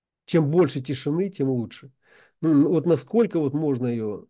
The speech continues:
э, все впустить, то настолько попробуйте впустить. Вот просто, вот, э, да, та-, просто, ну, не бойтесь, что там у вас там два килограмма <laughs> лишнего веса придёт,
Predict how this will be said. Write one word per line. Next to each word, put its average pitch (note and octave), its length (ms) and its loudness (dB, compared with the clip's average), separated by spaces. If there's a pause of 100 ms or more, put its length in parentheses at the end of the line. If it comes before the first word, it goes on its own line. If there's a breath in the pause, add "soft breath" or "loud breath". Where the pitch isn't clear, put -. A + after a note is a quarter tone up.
(140)
э, B2+ 460 0
все B2+ 220 2
впустить, B2+ 400 -4
то C#3+ 80 2 (140)
настолько D3 420 0
попробуйте B2+ 480 -4
впустить. - 460 -10
Вот B2+ 160 -6
просто, C#3+ 460 6
вот, B2 220 -2
э, - 20 -20 (420 loud breath)
да, C#3 580 4
та-, D#3 140 6
просто, E3 580 4
ну, D#3 120 6
не D#3+ 120 6
бойтесь, D#3 400 2
что C#3+ 160 -4
там C3+ 180 0
у C#3 40 2
вас C#3+ 180 0
там B2+ 160 -4
два C3+ 160 -4
килограмма B2+ 640 -4 (360 soft breath)
<laughs> A2+ 220 -6
лишнего C#3+ 560 4
веса C3 260 -2
придёт, A#2+ 380 -8